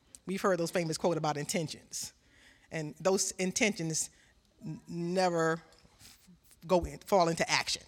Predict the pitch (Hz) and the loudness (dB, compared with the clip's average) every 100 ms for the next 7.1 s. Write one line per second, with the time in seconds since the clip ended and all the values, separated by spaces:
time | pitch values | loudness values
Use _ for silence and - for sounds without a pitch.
0 | - - 185 175 - 214 180 160 156 143 | -14 -8 -4 -2 2 2 4 2 -2 -4
1 | 143 175 - 180 107 - - - - - | -2 -2 4 4 4 -6 -8 -8 -14 -20
2 | - - - 95 - - - - - - | -12 -2 2 2 0 -10 -20 -20 -20 -4
3 | 185 269 269 226 165 180 170 117 101 - | 12 12 12 10 6 6 4 -2 -12 -20
4 | _ _ 190 214 359 - 254 240 233 262 | _ _ -2 2 2 6 6 8 6 0
5 | - - 269 208 185 165 - 147 120 - | -6 -2 2 6 6 4 -4 -6 -8 -20
6 | - _ _ _ _ _ - - 196 185 | -20 _ _ _ _ _ -6 -2 6 6
7 | 185 | 6